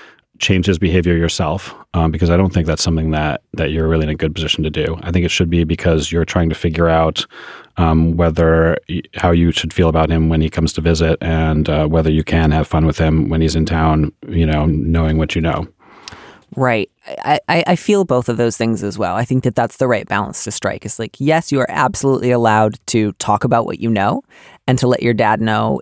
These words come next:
Speaker 2: if you disagree or that you have questions about choices he's made. I also agree that, like, y-, the good news about your mom bleeding legal fees is that means she has a lawyer.
Speaker 1: Right.
Speaker 2: You know,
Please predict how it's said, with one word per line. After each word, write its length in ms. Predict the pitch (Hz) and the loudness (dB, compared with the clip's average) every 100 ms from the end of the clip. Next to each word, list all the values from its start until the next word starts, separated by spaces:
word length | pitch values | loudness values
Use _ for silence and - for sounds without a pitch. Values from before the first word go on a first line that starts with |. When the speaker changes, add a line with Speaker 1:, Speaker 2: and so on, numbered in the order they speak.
| - | -6
Speaker 2:
if 220 | 143 - | -8 -4
you 380 | 117 117 117 101 | -4 -2 -2 -2
disagree 580 | 139 127 - 123 117 113 | 0 0 0 2 2 2
or 340 | 120 120 113 | 0 0 -2
that 120 | 117 110 | -4 -4
you 100 | 117 | -4
have 180 | 120 | -6
questions 440 | - 110 - - - | -4 -4 -2 -2 -2
about 180 | 123 - | -2 -2
choices 360 | 123 - - | -4 -2 -4
he's 160 | 127 - | -6 -4
made. 300 | 113 - - - - - | -4 -4 -8 -14 -20 -4
I 100 | 143 | 0
also 300 | 139 131 127 | 2 2 2
agree 320 | 123 123 120 | 2 0 -2
that, 140 | 113 - | 0 -2
like, 260 | 113 - _ - | -2 -4 _ -18
y-, 60 | 233 - _ _ _ - | -18 -20 _ _ _ -12
the 140 | 120 | -8
good 240 | 139 156 156 | 0 0 2
news 260 | 190 202 | 2 2
about 240 | 202 196 175 | 2 0 2
your 120 | 175 | 2
mom 240 | 170 170 | 2 2
bleeding 360 | 147 165 160 147 | 0 0 2 0
legal 240 | 143 175 | 0 0
fees 300 | 170 196 214 | -2 -4 -4
is 140 | 143 - | -4 0
that 160 | 151 | 2
means 180 | 165 170 | 2 2
she 100 | 180 | 2
has 140 | 180 175 | 0 0
a 60 | |
lawyer. 380 | 185 233 147 - - | 0 -2 -4 -8 -2
Speaker 1:
Right. 240 | 101 101 - - | 0 0 -6 -4
Speaker 2:
You 140 | 156 | 0
know, 240 | 139 147 | 2 0